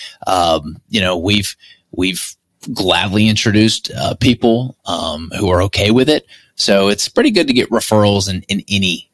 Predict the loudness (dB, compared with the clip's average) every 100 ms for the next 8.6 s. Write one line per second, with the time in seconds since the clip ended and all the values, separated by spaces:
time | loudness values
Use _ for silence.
0 | -8 -6 -4 -6 -6 _ -16 -14 -12 -12
1 | -4 2 4 4 4 4 4 2 -2 -2
2 | 0 2 0 -2 -4 -6 -2 -2 0 0
3 | 0 -2 -4 -4 -8 -12 -14 -4 0 0
4 | 0 0 0 -2 0 2 2 2 2 2
5 | 0 -2 -2 -2 0 0 0 0 -2 -2
6 | -6 0 0 0 -2 -2 -2 -8 -10 _
7 | _ _ _ -8 0 0 0 -2 -4 -6
8 | -6 -6 -6 -6 -6